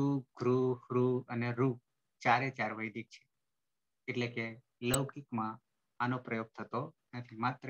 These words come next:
વેદમાં થાય છે. ઓકે, અત્યારે તો માત્ર શ્રુ પૂરતો રાખીએ, કારણ કે એના ચાર લકારમાં આપણે પ્રક્રિયા કરીશું. લઠ, લંગ, લોટ અને વિધિ. તો શ્રુ નીચે અનુદાત, સસૃની જગ્યાએ સીસૃ થશે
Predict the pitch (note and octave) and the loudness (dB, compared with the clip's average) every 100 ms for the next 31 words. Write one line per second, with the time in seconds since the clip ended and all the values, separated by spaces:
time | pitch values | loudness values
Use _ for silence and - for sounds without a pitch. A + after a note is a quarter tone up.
0 | B2 A#2 A#2 B2 A#2+ - _ _ _ _ | -4 -4 0 0 0 -2 _ _ _ _
1 | _ _ _ _ - A#2+ - B2+ _ _ | _ _ _ _ -4 -4 -4 -14 _ _
2 | _ - C#3+ D#3+ D#3+ D#3 D3 C#3+ C#3+ C#3+ | _ -6 -2 0 2 2 2 2 0 -2
3 | C#3+ - _ - D3+ D#3 D3 C#3 C3+ A#2+ | -2 -8 _ -6 0 0 0 -2 0 0
4 | A#2 - B2 C3+ _ _ _ - B2+ C3 | -2 -4 -4 -6 _ _ _ -6 -4 0
5 | B2 B2 C3 C3 A#2 A#2 C3+ C#3+ C3+ A#2 | -2 0 0 0 0 0 0 4 4 2
6 | A2+ A2+ - _ - B2 - A2+ A2+ A2+ | -2 -10 -12 _ -4 -4 -2 -6 -6 -8
7 | A2+ - - _ _ _ _ _ C3 E3 | -10 -12 -20 _ _ _ _ _ -4 -4
8 | - - _ _ _ B2 B2+ B2+ C3 _ | -6 -20 _ _ _ -2 0 -2 -6 _
9 | _ _ - B2 B2 A#2+ _ - E3+ C#3 | _ _ -4 0 0 -4 _ -8 -4 0
10 | A#2 A#2+ G#2+ A2+ _ _ _ _ _ _ | 0 0 -8 -12 _ _ _ _ _ _
11 | _ - B2 - C#3+ D3+ D3+ _ _ - | _ -6 -6 -2 0 0 -4 _ _ -4
12 | B2 B2 A#2 C3 C3+ C#3+ - _ _ _ | -2 0 0 2 4 2 0 _ _ _
13 | _ _ _ _ _ _ _ _ _ - | _ _ _ _ _ _ _ _ _ -8
14 | C3+ C3 C3 C#3+ C3+ B2 A2+ A2+ A2 - | -6 -4 -2 0 2 0 -2 -2 -6 -6
15 | B2+ B2 C#3 C#3 C3 - | -8 -4 -4 -4 -6 -8